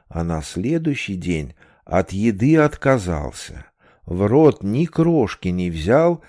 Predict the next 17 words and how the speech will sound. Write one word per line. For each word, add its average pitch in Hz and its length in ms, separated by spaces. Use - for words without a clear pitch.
и 107 160
объявил, 107 800
что - 440
отбитое 101 920
его 98 420
нутро 98 640
пищи 127 440
не 95 300
принимает. 78 1000
И 87 160
стал 151 640
угасать, 101 920
как - 320
свечка, - 920
догоревшая 90 1080
до 76 240
основания. - 1160